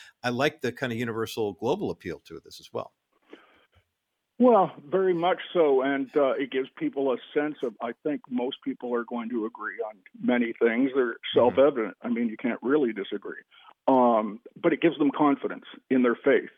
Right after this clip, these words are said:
Speaker 2: And I think the greatest part of this is I'm hoping these jurors leave the courtroom just bubbling,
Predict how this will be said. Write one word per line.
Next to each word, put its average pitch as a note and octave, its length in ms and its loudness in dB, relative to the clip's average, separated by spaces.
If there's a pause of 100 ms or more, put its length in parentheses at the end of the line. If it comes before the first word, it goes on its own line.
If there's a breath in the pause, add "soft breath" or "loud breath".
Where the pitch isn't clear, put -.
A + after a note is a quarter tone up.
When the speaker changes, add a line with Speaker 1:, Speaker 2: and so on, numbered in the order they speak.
(140)
Speaker 2:
And A#2+ 360 2 (100)
I A#2 100 6
think - 380 0
the B2 80 0
greatest B2 640 2
part G2+ 240 0
of G2+ 140 -8
this G#2+ 260 -4
is G#2+ 300 -2 (640 soft breath)
I'm C3 160 0
hoping E3 320 4
these C3 280 0
jurors C#3+ 420 4
leave C3+ 340 0
the C3 80 0
courtroom B2 580 2 (100)
just D3 300 4 (460)
bubbling, C3+ 420 2